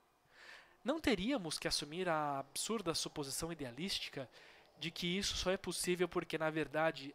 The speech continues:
a realidade foi criada pela mente? Antes que eu seja mal interpretado, eu não considero que esse tipo de acusação contra o kantianismo tenha fundamento. Entretanto, em partes de suas formulações,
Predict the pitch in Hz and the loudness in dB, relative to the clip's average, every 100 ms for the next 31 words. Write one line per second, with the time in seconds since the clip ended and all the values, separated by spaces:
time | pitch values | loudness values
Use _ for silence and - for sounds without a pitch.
0 | - 143 113 147 151 151 147 - 151 - | -6 -6 -4 -4 -2 0 0 -2 -8 -2
1 | 151 165 156 123 113 170 294 - - - | 0 0 -2 -6 -6 -8 -8 -10 -12 -16
2 | _ _ _ - _ _ - - - - | _ _ _ -20 _ _ -20 -20 -18 -18
3 | - - 392 - - 247 208 196 165 160 | -10 0 0 0 0 2 4 4 4 2
4 | 233 196 - 147 151 196 131 - - 190 | 2 -2 -2 -4 2 2 2 -8 -2 0
5 | 220 330 - 208 165 165 - 196 165 - | 2 0 -4 -2 2 2 0 -2 -2 -2
6 | 220 - 156 151 147 123 117 170 190 220 | -4 -2 -2 -2 -4 -6 -2 0 -2 -4
7 | - - - - 175 175 156 190 196 123 | -14 -20 -16 -8 -6 -2 -2 -4 -4 -6
8 | 143 175 185 202 208 240 247 285 117 - | -6 -6 -4 -2 -2 -2 -4 -4 -8 -14
9 | - - _ _ 190 220 - - 285 - | -20 -20 _ _ -4 -4 -4 -4 -4 -6
10 | - _ - - - - - - 349 339 | -20 _ -20 -20 -20 -20 -20 -6 -6 -2
11 | - 160 147 - 143 143 147 143 123 - | 4 4 4 -2 -6 -6 -6 -4 -4 -2
12 | 151 143 170 - 196 220 - | -2 0 -2 0 -2 -4 -10